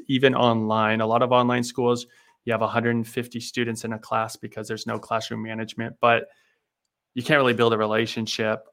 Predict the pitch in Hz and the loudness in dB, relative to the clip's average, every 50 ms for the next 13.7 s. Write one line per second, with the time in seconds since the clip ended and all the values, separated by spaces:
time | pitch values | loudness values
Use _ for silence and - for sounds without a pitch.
0 | _ - - 107 104 104 101 101 101 104 117 - - 120 117 110 107 104 104 - | _ -10 -8 -6 -6 -6 -6 -8 -10 -12 -14 -10 -4 -2 0 0 0 -2 -2 -4
1 | - 104 104 104 104 101 - - 110 107 107 104 104 - - 110 - - 110 110 | -6 -6 -6 -6 -8 -8 -8 -8 -6 -6 -6 -8 -12 -14 -16 -14 -10 -8 -6 -6
2 | 104 104 107 - _ - - - 113 110 104 104 110 113 107 - - 113 110 110 | -6 -8 -8 -10 _ -16 -10 -8 -8 -6 -6 -8 -8 -10 -10 -8 -8 -8 -6 -8
3 | 107 107 _ _ _ _ _ _ _ _ _ _ - 123 117 117 - 107 104 104 | -10 -12 _ _ _ _ _ _ _ _ _ _ -8 -8 -6 -6 -6 -6 -6 -4
4 | 104 104 104 104 101 101 101 101 - _ _ _ - - 110 104 101 98 101 101 | -4 -2 -2 -2 -2 -2 -4 -6 -10 _ _ _ -10 -6 -4 -4 -4 -4 -6 -8
5 | 107 - 170 _ _ _ _ _ _ _ _ _ _ _ _ _ _ _ _ _ | -10 -12 -16 _ _ _ _ _ _ _ _ _ _ _ _ _ _ _ _ _
6 | - - - - 127 117 110 107 107 104 104 104 110 110 107 107 - 120 110 107 | -14 -8 -2 2 4 6 6 6 4 2 0 -2 -4 -6 -6 -6 -6 -6 -4 -4
7 | 110 107 107 104 104 101 104 110 - - 117 110 104 104 101 - - - 107 104 | -4 -2 -2 -2 -2 -4 -4 -6 -8 -8 -8 -6 -6 -8 -8 -10 -8 -8 -6 -6
8 | 101 104 104 104 - _ _ _ _ _ _ _ - 120 120 - 135 123 117 110 | -6 -8 -10 -12 -16 _ _ _ _ _ _ _ -6 -4 -2 0 0 2 2 2
9 | 107 120 110 101 98 - - - - 110 104 104 104 107 110 110 107 107 107 107 | 0 0 -2 -6 -8 -12 -12 -10 -8 -6 -6 -4 -4 -4 -4 -2 -2 -2 -2 -2
10 | 110 113 110 110 110 110 - _ _ _ _ _ _ _ - 113 107 104 101 101 | -4 -4 -4 -6 -8 -10 -14 _ _ _ _ _ _ _ -8 -4 -2 -2 -2 -2
11 | 98 101 101 104 - 123 117 107 - 113 104 101 - - - 107 101 104 101 101 | -2 -4 -6 -6 -4 -2 -2 -2 -2 -2 -4 -4 -4 -6 -4 -4 -4 -4 -4 -4
12 | 98 101 101 101 - - - 117 110 110 110 113 - - - - 110 107 107 104 | -6 -6 -8 -10 -8 -4 -2 0 2 2 0 -2 -6 -12 -10 -8 -8 -8 -6 -8
13 | 104 - - - 110 113 110 110 110 107 110 110 117 | -8 -4 0 4 6 6 6 6 4 2 0 -2 -6